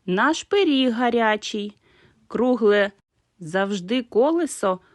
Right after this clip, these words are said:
у парку і авто. Це круг. Малята, а що ще нагадує круг? Сонечко, схоже на круг.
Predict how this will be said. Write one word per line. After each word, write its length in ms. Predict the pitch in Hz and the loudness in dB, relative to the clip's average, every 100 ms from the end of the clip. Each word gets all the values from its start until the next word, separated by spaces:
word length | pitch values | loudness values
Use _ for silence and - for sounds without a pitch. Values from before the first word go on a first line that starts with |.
| _ _ | _ _
у 140 | 185 190 | -4 -4
парку 800 | - 208 302 392 - 180 165 233 _ - | 2 2 2 0 -4 -4 -4 -8 _ -6
і 180 | 226 | 0
авто. 720 | 330 466 - - 233 208 202 208 _ _ _ _ _ _ _ _ - | 0 -2 -6 0 2 4 2 -4 _ _ _ _ _ _ _ _ -10
Це 300 | - 254 440 494 _ - | -2 0 0 -6 _ -10
круг. 680 | 185 190 202 180 165 - - _ _ _ _ _ - | -4 0 0 0 -4 -10 -14 _ _ _ _ _ -2
Малята, 580 | 254 320 240 156 165 - _ | 2 2 0 -4 -8 -12 _
а 100 | - 480 | -2 -2
що 260 | - 381 | 0 0
ще 300 | - - 214 | 0 0 0
нагадує 600 | 196 185 185 175 190 226 | 2 2 2 2 2 2
круг? 480 | 233 214 165 151 - _ _ _ _ _ _ _ _ _ | 0 -2 -2 -4 -14 _ _ _ _ _ _ _ _ _
Сонечко, 1040 | - - 285 262 254 247 - - 240 233 233 _ _ _ _ | -10 0 2 4 2 -4 -8 -6 -4 -4 -8 _ _ _ _
схоже 600 | - - - 220 226 226 | -20 -16 0 4 4 2
на 180 | 226 220 | 2 0
круг. 540 | 233 226 220 214 - | -2 -4 -2 -4 -8